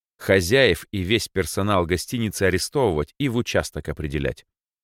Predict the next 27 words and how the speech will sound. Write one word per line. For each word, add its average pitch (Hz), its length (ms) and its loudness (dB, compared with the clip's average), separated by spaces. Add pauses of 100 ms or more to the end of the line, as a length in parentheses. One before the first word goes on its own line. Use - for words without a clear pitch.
(300)
И - 180 -4
господин 127 520 0
генерал 110 440 2
с - 100 -8
нами 71 340 -4 (240)
компанию 73 580 -4
составит, 62 520 -4
верно?» 113 380 0 (1300)
«Как 202 340 4
же 151 200 0
вы 135 160 4
без 95 280 0
меня?» — 95 680 0 (100)
ухмыльнулся 87 800 -2
бывший 76 560 -2
Путилин. 67 600 -6 (1800)
«Сукина 98 580 2
сына 104 340 2
в 90 80 -4
тюрьму — 104 380 0
это 101 220 0
верно, 76 480 0
но 80 200 -2
это 104 220 0
потом», — 117 540 2
сказал 76 380 -2
Абрютин. 73 500 -4